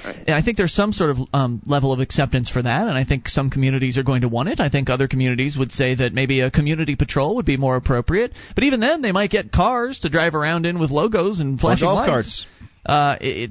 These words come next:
Speaker 2: it, it makes sense. But let's let the marketplace decide, because inevitably that's where I think it should go.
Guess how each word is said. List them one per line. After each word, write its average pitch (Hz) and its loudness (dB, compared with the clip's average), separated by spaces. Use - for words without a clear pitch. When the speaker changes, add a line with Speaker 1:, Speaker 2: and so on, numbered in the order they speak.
Speaker 2:
it, - -4
it 240 -4
makes 311 -4
sense. - -4
But 269 2
let's 330 -4
let 349 -2
the 311 0
marketplace 170 0
decide, - -4
because 165 0
inevitably 175 0
that's 143 0
where 127 0
I 120 0
think 127 0
it 117 -6
should 107 -6
go. 98 -6